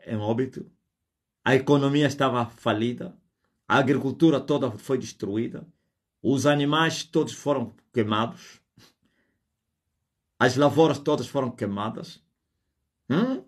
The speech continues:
A fome apertou. Perturbação. Pragas. Hã?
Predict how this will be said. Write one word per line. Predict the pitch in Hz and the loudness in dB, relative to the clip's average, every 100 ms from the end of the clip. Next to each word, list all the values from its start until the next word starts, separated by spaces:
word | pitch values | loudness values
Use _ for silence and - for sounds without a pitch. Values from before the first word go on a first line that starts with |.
| _ | _
A | - 147 | 2 2
fome | - - 175 170 | 2 2 4 4
apertou. | 147 151 143 - 143 151 - _ _ _ _ _ _ _ | 0 0 -2 -2 -4 -4 -12 _ _ _ _ _ _ _
Perturbação. | 170 180 175 160 156 - 156 175 233 _ _ _ - | 6 6 6 0 0 -6 -8 -8 -12 _ _ _ -2
Pragas. | 170 165 180 170 101 - - _ _ _ _ _ _ _ _ _ _ _ - | 4 4 4 0 -8 -12 -20 _ _ _ _ _ _ _ _ _ _ _ -2
Hã? | 135 185 226 | 2 2 -2